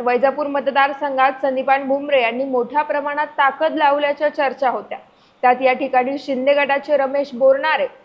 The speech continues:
हे आमदार असून संदीपान भुमरेंसाठी त्यांनी मोठी ताकद लावल्याने वैजापूर मतदारसंघात संदीपान भुमरे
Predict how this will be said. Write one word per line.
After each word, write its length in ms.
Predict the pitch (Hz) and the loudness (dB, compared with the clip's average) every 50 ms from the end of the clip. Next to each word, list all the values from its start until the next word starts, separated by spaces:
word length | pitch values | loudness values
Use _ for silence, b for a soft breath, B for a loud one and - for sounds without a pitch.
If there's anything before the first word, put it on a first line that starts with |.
| _ _ | _ _
हे 80 | 339 294 | 2 4
आमदार 460 | 294 277 269 277 285 285 311 330 339 | 4 4 2 0 -2 -2 0 2 2
असून 320 | 349 330 330 359 370 359 | 0 0 -2 -6 -8 -8
संदीपान 520 | 349 - 359 330 320 339 294 330 320 339 330 | -4 -4 -4 -4 -4 -4 -2 -2 -2 -2 -4
भुमरेंसाठी 680 | 320 311 294 294 302 330 330 320 349 285 240 285 311 | -6 -6 -2 -2 -2 -4 -2 -2 -4 -2 -2 -4 -8
त्यांनी 300 | 302 - 285 269 269 269 | -4 -4 -4 -2 -2 -4
मोठी 340 | 285 277 269 269 - 294 302 | -6 -4 -4 -6 -6 -6 -12
ताकद 460 | 294 - 262 226 214 - - 277 262 | -2 0 0 0 0 -2 -4 -4 -4
लावल्याने 580 | 262 277 269 247 233 262 277 285 277 233 247 269 | 0 0 0 2 2 0 -2 -2 -4 -2 -4 -6
वैजापूर 580 | 294 269 254 240 247 226 285 302 320 349 370 370 | -4 -2 -2 -2 -2 0 0 -2 -2 -2 -6 -6
मतदारसंघात 880 | 349 359 330 - 339 339 330 330 349 339 - 330 311 302 302 302 320 311 320 | -6 -8 -8 -4 0 0 0 0 -2 -6 -8 -8 -4 0 2 2 2 0 -4
संदीपान 480 | 339 311 277 277 285 262 294 294 285 285 | -8 -6 -6 -6 -2 -2 -2 -2 -2 -4
भुमरे 360 | 285 277 269 262 262 269 | -6 -4 -2 0 2 0